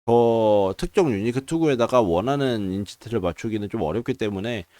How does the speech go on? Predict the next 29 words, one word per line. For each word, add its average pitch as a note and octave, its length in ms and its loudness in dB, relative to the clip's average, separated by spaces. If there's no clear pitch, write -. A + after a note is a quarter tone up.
그냥 G#2+ 180 -2
없어도 G#2+ 380 -2
무방하다 G2 680 -4
그렇게 F#2+ 200 -16
생각해 B2 380 -8
주시는 A#2+ 260 -8
게 G#2+ 80 -6
좋을 F#2 220 -8
것 A2 100 -4
같고요. F2 380 -6
마스터리 E3 360 -2
같은 D#3 240 -4
경우에는 B2+ 440 -2
요렇게 F#2+ 400 -6
패시브 C#3 320 -6
노드 F#2+ 220 -2
같은 G#2 240 -6
경우에는 G2 340 -4
요렇게 E2+ 240 -10
찍어주시면 A#2+ 440 -6
되는데 F2 480 -6
요거를 C#3+ 260 0
스타터 F#3+ 320 -2
빌드로 F3 440 2
사용하기는 E3 380 0
좀 D3+ 120 -2
어려울 A2 300 2
거예요. F#2 400 0
왜냐면은 F2 600 -4